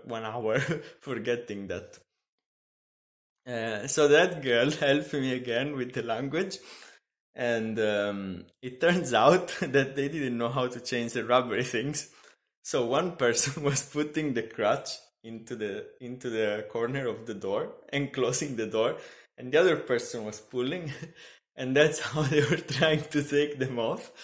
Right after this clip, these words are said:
So they told me, "So you see, even if we give this thing to you, there is no way you can change it by yourself, so you have to wait until we are free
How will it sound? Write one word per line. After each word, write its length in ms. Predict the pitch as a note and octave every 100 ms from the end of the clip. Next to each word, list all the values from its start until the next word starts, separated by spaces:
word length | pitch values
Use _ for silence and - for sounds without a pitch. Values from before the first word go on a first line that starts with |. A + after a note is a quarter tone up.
| - - -
So 220 | - G#3 G#3
they 160 | E3
told 200 | E3 C#3
me, 120 | C3+ B2+
"So 160 | G#3+
you 160 | G3+ D#3+
see, 340 | - D3 B2 - -
even 300 | E3+ G#3+ F3+
if 180 | D#3+ -
we 80 | D#3
give 420 | C#3 D#3 C3+ -
this 280 | C3 B2+ - - _ _
thing 280 | C#3 A#2+ A2+
to 100 | B2+
you, 340 | C#3+ C3 A2+ - C#3+
there 120 | D3
is 140 | D3+
no 200 | D#3 G3+
way 140 | D#3+ B2+
you 160 | B2+
can 220 | B2+ B2 B2
change 300 | C3 C3+ B2+
it 180 | G#2+
by 120 | - A2+
yourself, 560 | C3 A#2+ - C#3 A2+
so 140 | - C3
you 160 | B2 B2+
have 160 | B2+
to 100 | C3
wait 360 | B2 E3 D3+ -
until 340 | A2+ A2+ C3 A#2+
we 140 | A#2+
are 100 | A#2
free 440 | A#2 F3+ F3 C#3+